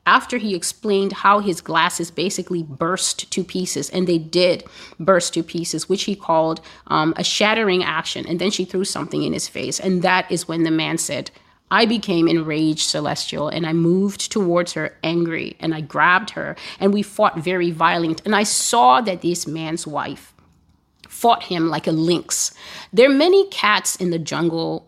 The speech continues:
Um, there's lions, there's tigers, there's jaguars, but these cats always give me the impression of male cats because of their weight and size and strength. But the lynx is a much smaller cat.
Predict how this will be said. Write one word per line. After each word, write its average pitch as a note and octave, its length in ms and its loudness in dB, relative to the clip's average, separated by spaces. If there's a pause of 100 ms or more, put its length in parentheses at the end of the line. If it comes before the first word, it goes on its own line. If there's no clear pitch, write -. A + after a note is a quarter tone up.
Um, D3+ 380 0
there's E3 260 -2
lions, G#3 460 2
there's D3 220 -6
tigers, F#3 680 2
there's C#3+ 300 -6
jaguars, F3+ 600 2
but E3+ 260 -2
these D4 380 2
cats - 380 -2
always G3 340 0
give F3+ 180 -2
me D#3+ 120 2
the D#3+ 100 -4
impression D#3+ 460 -4
of - 160 -6
male F3 400 2
cats - 420 -2 (300)
because F#3+ 360 2
of E3 180 -2
their D#3+ 160 0
weight D#3+ 500 0
and F3+ 100 0
size - 340 -4
and D#3 120 -4
strength. - 420 -8
But A#3 140 -2
the D4 100 2
lynx B3+ 520 2
is - 140 0
a F3 80 0
much D#3 520 -2
smaller D#3 520 -4
cat. - 380 -10